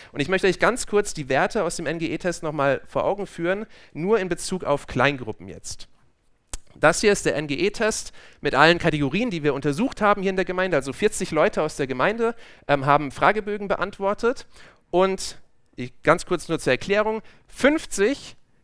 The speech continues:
ist der Durchschnitt der Gemeinden in Deutschland. Also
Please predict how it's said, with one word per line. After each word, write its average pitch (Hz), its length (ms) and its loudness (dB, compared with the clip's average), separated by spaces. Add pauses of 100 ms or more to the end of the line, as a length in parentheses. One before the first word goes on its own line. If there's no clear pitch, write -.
ist - 320 0
der 160 120 4
Durchschnitt 220 800 -2 (320)
der 151 100 2
Gemeinden 170 760 0 (840)
in 156 160 0
Deutschland. 117 640 0 (760)
Also 156 440 4